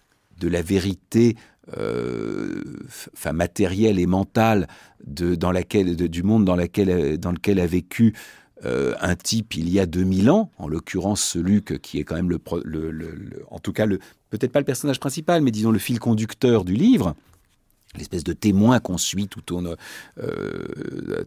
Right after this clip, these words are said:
tout au long de l'histoire, euh, c'est très, c'est très aventureux. On sait, on sait, encore une fois, il y a, il y a forcément une très grande part de fiction dans ce livre-là, parce que on sait pratiquement rien de Luc. On sait que c'était un compagnon de saint Paul,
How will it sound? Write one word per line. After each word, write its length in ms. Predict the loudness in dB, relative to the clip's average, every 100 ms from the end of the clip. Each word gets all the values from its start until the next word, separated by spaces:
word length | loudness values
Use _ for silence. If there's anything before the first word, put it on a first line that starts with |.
| -8 -8
tout 180 | -6 0
au 60 | 2
long 140 | 2
de 40 |
l'histoire, 600 | 0 -4 2 4 4 0 -4 -14 -18 -20 -16 -6
euh, 140 | -4
c'est 300 | -2 0 0
très, 380 | 0 2 4 4
c'est 160 | 0 -2
très 260 | 0 2
aventureux. 560 | 4 2 2 4 8 8
On 100 | 6
sait, 220 | 4 2 4
on 120 | 2
sait, 260 | 2 0
encore 460 | -4 -12 -12 -10 -6
une 80 | -4
fois, 300 | 2 2 2 -6 -12
il 60 | -8
y 20 |
a, 100 | -8
il 100 | -8
y 60 | -10
a 60 | -8
forcément 520 | -6 -2 0 2 2
une 120 | 0
très 180 | -2 -8
grande 240 | -6 -6 0
part 200 | 0 0
de 80 |
fiction 440 | -4 -2 2 4 4
dans 140 | 4
ce 140 | 0 -2
livre-là, 460 | -2 -2 0 0
parce 200 | 0 -4
que 100 | -4 -6 -10 -16
on 120 | -8
sait 220 | -4 -4 -4
pratiquement 540 | -8 -12 0 4 4
rien 320 | 4 4 4
de 100 | 4
Luc. 300 | 2 0 -4 -10
On 60 | -4
sait 180 | -2
que 80 | -2
c'était 200 | -4 -10
un 100 | -10
compagnon 600 | -8 -6 -4 -2 -2 -2
de 80 | -4
saint 240 | -6 -6
Paul, 440 | -2 2 4 4